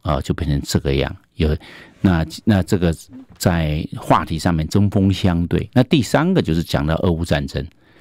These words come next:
啊，这一次的话，南海问题，菲律宾的总统小马可斯有到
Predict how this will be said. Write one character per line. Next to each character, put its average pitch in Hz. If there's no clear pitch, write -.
啊， 82
这 -
一 113
次 117
的 95
话， 90
南 117
海 123
问 110
题， 90
菲 104
律 113
宾 110
的 92
总 98
统 80
小 71
马 80
可 78
斯 80
有 67
到 78